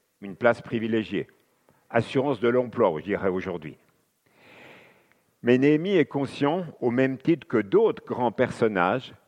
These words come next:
comme Joseph dans la, la Genèse, ou la reine Esther, que s'il est arrivé à ce poste, c'est pas le fait du hasard. C'est Dieu qui l'a permis. Et Néhémie croit au plus profond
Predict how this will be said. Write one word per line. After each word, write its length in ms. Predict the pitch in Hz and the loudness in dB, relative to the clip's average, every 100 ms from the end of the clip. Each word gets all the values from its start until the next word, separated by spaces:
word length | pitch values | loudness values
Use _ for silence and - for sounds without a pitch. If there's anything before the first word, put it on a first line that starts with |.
| _ _ | _ _
comme 300 | 113 107 98 | 2 2 0
Joseph 680 | 101 127 101 104 139 - _ _ _ _ | -2 0 2 2 0 -10 _ _ _ _
dans 200 | 85 85 | -8 -4
la, 220 | 80 80 | 0 0
la 120 | 76 | 0
Genèse, 580 | 87 107 101 98 131 82 62 _ _ _ _ | -4 -2 0 0 -2 -8 -12 _ _ _ _
ou 240 | 135 135 127 | -6 -4 0
la 140 | 98 | 2
reine 200 | 117 127 | 2 2
Esther, 540 | 117 - 98 104 131 - - - _ - | 0 0 2 2 0 -6 -20 -20 _ 0
que 140 | 165 | 0
s'il 420 | - - 277 269 | 0 -2 2 4
est 160 | 208 - | 4 4
arrivé 400 | 156 135 127 120 | 0 -2 0 2
à 80 | 95 | 2
ce 160 | - | 2
poste, 720 | 113 - 156 185 104 - - - _ _ | 0 2 0 0 -8 -18 -20 -20 _ _
c'est 140 | - | -4
pas 140 | 156 208 | 0 0
le 60 | |
fait 180 | - 180 | 0 -2
du 120 | 120 | 0
hasard. 400 | 104 87 82 60 _ _ _ _ _ _ _ _ | 0 0 -2 -4 _ _ _ _ _ _ _ _
C'est 240 | - 117 | -4 -2
Dieu 220 | 90 113 | 0 -4
qui 160 | 95 98 | -2 -2
l'a 140 | 80 | -2
permis. 420 | - 78 69 60 _ _ _ _ _ _ _ _ - - - - | -2 -8 -10 -18 _ _ _ _ _ _ _ _ -20 -20 -20 0
Et 140 | 151 | 2
Néhémie 480 | 175 208 214 247 233 | 4 2 2 -2 -4
croit 480 | - 190 247 226 - | 0 2 4 2 -2
au 240 | 175 170 156 | 0 0 0
plus 200 | 190 226 | -4 -4
profond 580 | - 190 - 190 170 | 0 -2 -2 -6 -6